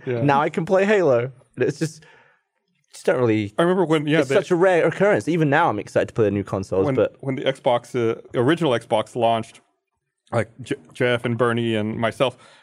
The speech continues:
Speaker 1: we all, like, drove around town trying to find places that we could pre-order it so we could get it on day one. 'Cause,
Speaker 2: Yeah.
Speaker 1: like, I, I guess they didn't make very many of them at first, and it was a huge pain in the ass. We had to go to, like, so many stores to find places where you could pre-order. And then I remember being pissed because you couldn't just pre-order the console.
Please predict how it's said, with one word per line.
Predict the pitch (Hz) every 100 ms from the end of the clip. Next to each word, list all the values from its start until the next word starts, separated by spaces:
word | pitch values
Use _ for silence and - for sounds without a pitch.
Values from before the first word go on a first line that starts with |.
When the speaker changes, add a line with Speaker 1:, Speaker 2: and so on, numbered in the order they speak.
| _
Speaker 1:
we | 143
all, | 135
like, | 131 131
drove | 127 135 139
around | 147 139 127
town | - 139
trying | 123 135
to | 123
find | 135
places | - 127 -
that | 123
we | 117
could | 120
pre-order | - - 147 127 107
it | -
so | 127
we | 120
could | 123
get | 113 113
it | 110
on | 107
day | 113 117
one. | 110 113 110 110
'Cause, | 107
Speaker 2:
Yeah. | 104 87 - _
Speaker 1:
like, | - 120
I, |
I | 123 123
guess | 131 151
they | 151
didn't | 131
make | 127 117
very | 117
many | 110 117 113
of |
them | 98
at | 95
first, | 92 98 98 -
and | 92 98
it |
was | 104
a | 92 -
huge | - 175 131
pain | - 123
in | 110
the | 95
ass. | 98 92
We |
had | 117
to |
go | 120
to, | 104
like, | 95 -
so | - 131
many | 113 113
stores | 113 - 107 104 98 _ _ _ _ _
to | 123
find | 120 113
places | 110 110 -
where | 117
you |
could | -
pre-order. | - 135 123 - -
And | 151
then | 160
I |
remember | 165 170 147
being | 139
pissed | 120 202 220 -
because | 147 131 - _ _ -
you |
couldn't | 143 190 170
just | 143 -
pre-order | - 151 143
the | 113
console. | - 117 131 - 190